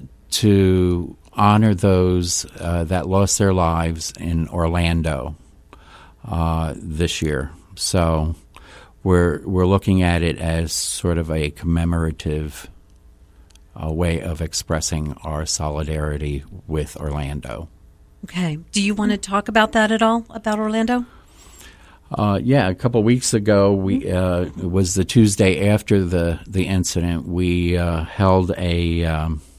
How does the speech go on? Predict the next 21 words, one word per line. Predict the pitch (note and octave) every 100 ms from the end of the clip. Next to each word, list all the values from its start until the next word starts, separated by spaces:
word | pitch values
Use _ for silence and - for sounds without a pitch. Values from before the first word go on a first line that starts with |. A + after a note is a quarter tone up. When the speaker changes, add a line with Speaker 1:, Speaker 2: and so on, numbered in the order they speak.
| - - - - _ - - - _ _ - - A#3 -
Speaker 1:
uh, | E2+ D#2+ - - -
a | -
vigil | E2 G#2+ G2+ G2 E2 E2 - - - - - -
i-, |
in | - F#2+ F2+ - C3+ D3
Center | - G2 F#2
Park, | - - C#2 D2+ - - - -
and, | - F2 F2+ F2 F2 F2 E2 -
uh, | F#2+ F2 F2 E2+ E2 - - - - - -
several | - B2 B2 B2
hundred | G#2+ G#2+ G2+ -
people | F#2+ F2 F2+
showed | - F#2 F2
up | E2+
for | - F#2+
the | E2+
vigil, | E2 D#2+ E2+ D#2+ F2+ -
and | E2 F2+ F2 E2+ E2+ E2 F#2+
it | F2+ D#2+
was, | F#2 F2+ F2 - -
uh, | F2 E2+ E2+